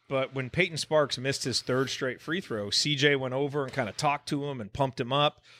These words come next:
Really, I thought showed some good leadership. Peyton Sparks steps up, makes his next free throw. And so it's just, it's nice to see those little things from guys, too,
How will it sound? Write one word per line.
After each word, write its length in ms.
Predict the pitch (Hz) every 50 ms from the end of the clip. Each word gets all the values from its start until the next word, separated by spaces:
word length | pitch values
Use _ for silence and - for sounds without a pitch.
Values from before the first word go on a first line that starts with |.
| - _ _
Really, 220 | - 143 175 180 160
I 60 | 139
thought 240 | - 160 147 143 -
showed 240 | - 143 139 131
some 140 | - 147 131
good 160 | 123 131 120
leadership. 580 | 117 123 139 143 139 - - 123 117 117 - _ _
Peyton 180 | - 127 113 110
Sparks 340 | - - - 123 123 - -
steps 240 | - 127 107 -
up, 180 | 135 135 131 -
makes 220 | 117 123 120 -
his 140 | - 123 110
next 180 | 117 117 107 -
free 200 | - 123 117 104
throw. 260 | - - - - - _ _ _ _ _ _ _ _
And 100 | - 117
so 140 | - 127 120
it's 80 | 117 -
just, 240 | - 139 123 - 139
it's 140 | 120 -
nice 260 | 143 139 143 131 - -
to 60 | 127
see 240 | - - 143 127 113
those 280 | 113 123 131 135 113
little 300 | 117 120 135 139 139 127
things 320 | - - 127 117 110 107 -
from 160 | - 117 113
guys, 380 | 107 117 110 107 107 104 101
too, 400 | - - 180 180 151 123 110 107